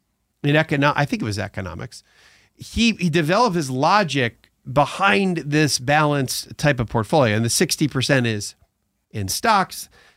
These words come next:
the forty percent is cash and bonds. So there's th-, actually three different asset classes here: cash, stocks, bonds.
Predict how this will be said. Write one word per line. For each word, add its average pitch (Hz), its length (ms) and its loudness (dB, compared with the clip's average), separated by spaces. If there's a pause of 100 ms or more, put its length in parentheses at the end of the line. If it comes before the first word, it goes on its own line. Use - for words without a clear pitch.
(180)
the 139 280 2
forty 170 340 0
percent 139 440 0
is 117 400 -2 (180)
cash 135 460 -2
and 113 220 -4
bonds. 90 400 0
So 113 80 -2
there's 110 260 -4
th-, - 100 -16
actually 135 260 0
three 160 300 2
different 120 280 0
asset 104 300 -2
classes 92 400 -10
here: 92 200 -14
cash, 127 480 0
stocks, 98 420 -2
bonds. 90 360 -6